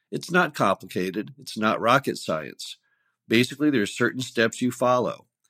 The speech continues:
The rent is due on the first, it's late after the fifth, and a late fee is assessed. Then you give the customer a demand letter, which is prescribed by each individual state. Following the demand letter, you file the eviction. And once winning the eviction and the appeal period has ended,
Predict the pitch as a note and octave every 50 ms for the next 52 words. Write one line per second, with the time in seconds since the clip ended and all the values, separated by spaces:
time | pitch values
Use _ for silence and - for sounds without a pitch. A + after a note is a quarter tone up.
0 | _ _ _ _ - G2+ F2+ F#2 F#2 F#2 F#2 - - G#2+ G2 G2 G2 F#2+ G2 G2
1 | - - B2 B2+ C#3+ D#3 - - - - - _ _ _ _ _ - - - F#2+
2 | G2 G2+ G2 G2 G2 G2+ - - F#2 G2 - - B2 B2 C#3 - - G#2 F#2 F#2
3 | E2+ F#2+ G2 F#2+ - - - G#2+ G#2+ A2 - C3 C3+ - - C3+ F#2+ D2+ - -
4 | - - - - _ _ _ _ _ _ _ _ _ - F#2+ F#2+ G2+ G#2 G2 A2
5 | G#2+ A#2 - - A#2 G#2+ A2+ - - C3 C3+ C3 C3+ C3 B2+ C#3+ D#3 F3 G3 G3
6 | D#3+ A#2 F#2 - - - - _ _ _ _ - G2 - - G2 - - A2 G#2
7 | - - F#2+ F#2 F#2+ G#2 G#2+ F#2 G2+ G2 F#2+ F#2+ G#2 G#2+ - G#2 G2+ G#2 F2+ F#2+
8 | G2 F2+ G2 F#2+ E2+ G2+ - - - - B2+ A2 F#2 D2 - - - _ _ _
9 | _ _ _ _ _ _ _ _ - - - - A2+ A#2+ C#3 D3 D#3 D#3 D3+ C#3+
10 | C3 D3+ D#3 E3+ F3 E3 F3 F3 F#3 F3 D#3+ D3 - - D3+ D#3 D#3+ D#3+ D#3+ D#3+
11 | D#3+ D3 D#3 F#3+ G3+ - - - G2+ - - _ _ _ _ _ _ _ _ _
12 | _ - C3 C3+ C#3 C#3 D3 D#3 D3 C#3+ C#3+ F2+ F#2 F#2+ F#2+ - - G#2+ G#2+ A2+
13 | A2 G#2+ A2 G#2 F#2+ G#2 C3 C#3 - - D3 C3+ C3 B2+ D#2+ D2+ F2+ F2 E2+ -
14 | - A#2+ A2+ A2 A2 - - A2 G#2 G#2 G#2 G2+ G#2 G2 E2+ F#2 G2 G#2+ G#2 G2+
15 | G#2 G#2 F#2+ G#2